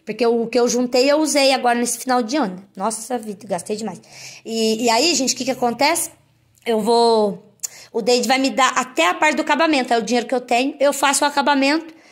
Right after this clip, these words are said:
né, e compro os móveis pro ateliê, mais prateleiras, né, que aquelas ali que eu tenho não vai dar pra nada. Porque eu quero pôr prateleira, é, nas três lados da parede, porque vai ser quatro, né? E uma vai ser onde vai ficar a mesa, né? Pra gravar vídeo aula e os vlogs.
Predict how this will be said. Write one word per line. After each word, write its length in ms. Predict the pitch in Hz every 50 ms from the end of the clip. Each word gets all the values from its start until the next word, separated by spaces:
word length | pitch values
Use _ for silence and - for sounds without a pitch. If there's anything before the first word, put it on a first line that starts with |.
| - _ _
né, 140 | 262 277 285
e 60 | 285
compro 300 | 277 - 262 277 262 269
os 120 | 285 277 240
móveis 400 | 269 269 262 247 247 240 233 -
pro 140 | - - 254
ateliê, 540 | 233 240 247 226 214 220 240 262 277 269
mais 320 | - 240 240 240 240 254 247
prateleiras, 520 | 254 277 269 269 - 277 294 277 220 226
né, 80 | 220 220
que 100 | 220 220
aquelas 340 | 208 - 233 233 226 214 196
ali 180 | 226 220 233
que 100 | 220 -
eu 60 | 233
tenho 280 | 220 226 233 226 226 226
não 60 | 233
vai 140 | 220 233 233
dar 120 | 214 240
pra 160 | 226 - 240 240
nada. 320 | 262 294 262 208 202 - - - - -
Porque 100 | - -
eu 60 | 233 214
quero 240 | - 247 233 240
pôr 100 | - 262
prateleira, 560 | 247 - 262 247 247 - 233 254 277 285 277 277 - - - _ _ _ _ -
é, 220 | 214 214 214 214
nas 240 | 220 233 226 226 226
três 340 | 226 - 277 320 349 349 269
lados 260 | 285 285 269 247 208
da 80 | 240
parede, 380 | 220 - 226 214 220 254 294 294
porque 140 | - - 254
vai 100 | 226 220
ser 160 | 220 - 220
quatro, 400 | - - 233 254 285 285 - 277
né? 120 | 285 294 285 - - - -
E 160 | 285 311 339
uma 240 | 320 311 320 320 330
vai 140 | 254 311 302
ser 180 | 302 - 311
onde 160 | 311 311 294
vai 120 | 262 294 285
ficar 160 | - - 285
a 40 | 285
mesa, 300 | 285 269 262 262 240 233
né? 80 | 240
Pra 100 | 240 247
gravar 260 | 208 220 220 220 214 214
vídeo 280 | 208 196 180 220 208
aula 180 | 202 214 233 254
e 60 | 277
os 100 | 302 277
vlogs. 440 | 262 226 240 185 175 - - -